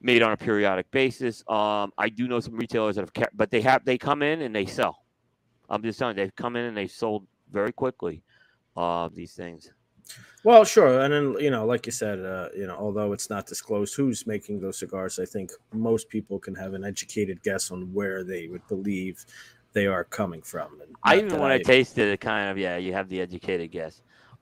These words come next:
Speaker 2: Yeah.
Speaker 1: Um, Jeremiah's, they have a really interesting story. Well,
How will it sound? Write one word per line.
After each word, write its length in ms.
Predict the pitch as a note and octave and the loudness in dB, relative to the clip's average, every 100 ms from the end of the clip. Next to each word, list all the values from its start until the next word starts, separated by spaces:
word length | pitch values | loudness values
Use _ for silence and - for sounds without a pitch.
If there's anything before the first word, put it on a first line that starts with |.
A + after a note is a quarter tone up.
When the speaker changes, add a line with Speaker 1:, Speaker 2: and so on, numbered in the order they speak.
| _ | _
Speaker 2:
Yeah. 280 | A2 A2 G#2+ | 4 6 6
Speaker 1:
Um, 140 | G#2+ - - - | 4 -4 -20 -4
Jeremiah's, 480 | - G#3 A3+ E3 B2+ C3+ | 4 4 6 4 4 2
they 260 | A#2 C#3+ | 4 4
have 80 | F3 | 4
a 80 | C#3+ | 2
really 420 | A#2 B2+ C3 B2 | 0 2 4 2
interesting 400 | B2 B2 - A#2 | -2 -6 -12 -16
story. 460 | - A#2 A2+ A2 F#2+ _ _ _ _ _ _ _ _ _ - | -8 -2 0 -2 -4 _ _ _ _ _ _ _ _ _ -8
Well, 240 | A#2 A2+ | -6 -4